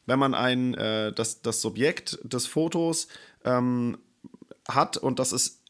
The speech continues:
isoliert von allem anderen. Also alles andere, äh, im Bild isoliert quasi das Foto. Zum Beispiel, wenn man einen Baum, ähm, eher aus der Froschperspektive fotografiert und der komplette Himmel ist grau, ähm,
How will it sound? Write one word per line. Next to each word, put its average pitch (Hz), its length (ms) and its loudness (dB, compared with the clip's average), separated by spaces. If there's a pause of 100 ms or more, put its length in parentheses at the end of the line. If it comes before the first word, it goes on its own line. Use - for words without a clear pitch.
(120)
isoliert 147 600 2
von 143 300 2
allem 131 340 2
anderen. 110 380 2
Also 113 300 0
alles 156 320 2
andere, 170 520 0
äh, - 80 -4 (220)
im 143 220 2
Bild 151 360 2 (260)
isoliert 139 540 2
quasi 127 360 0
das 117 180 0
Foto. 110 400 -2
Zum 117 220 -2
Beispiel, 135 560 2
wenn 123 100 2
man 131 140 0
einen 117 300 0
Baum, 147 480 0
ähm, 117 420 -4 (300)
eher 127 180 4
aus 123 120 2
der 110 120 -2
Froschperspektive 147 960 -4
fotografiert 139 680 -2
und 117 120 -4
der 123 80 2
komplette 151 440 -2
Himmel 165 320 2
ist - 220 -2
grau, 113 380 2 (760)
ähm, 123 340 6